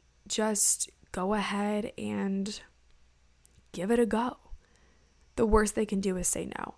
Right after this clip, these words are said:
And then you didn't lose anything either because this person was never really a friend to begin with. So, like,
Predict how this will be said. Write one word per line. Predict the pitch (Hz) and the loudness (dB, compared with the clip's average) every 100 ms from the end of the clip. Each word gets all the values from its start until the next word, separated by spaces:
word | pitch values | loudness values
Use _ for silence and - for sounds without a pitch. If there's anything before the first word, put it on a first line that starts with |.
| - | 2
And | 240 | 6
then | 262 | 6
you | 285 | 6
didn't | 269 254 214 | 4 4 6
lose | 254 262 | 6 4
anything | 208 202 202 202 | 2 -4 -2 0
either | 240 - | 0 0
because | 196 196 190 | -6 -4 -4
this | - - | -4 0
person | 196 196 196 | 0 0 -2
was | 185 | -2
never | 190 190 | -2 0
really | 180 180 180 175 - - - - _ - | -2 -2 -4 -6 -10 -20 -20 -20 _ -8
a | - | -6
friend | 196 196 | -2 -2
to | 185 | -2
begin | 175 202 214 | -2 0 0
with. | - - - | -2 -8 -12
So, | - - 104 98 92 90 | 0 2 2 0 -4 -6
like, | 92 | -8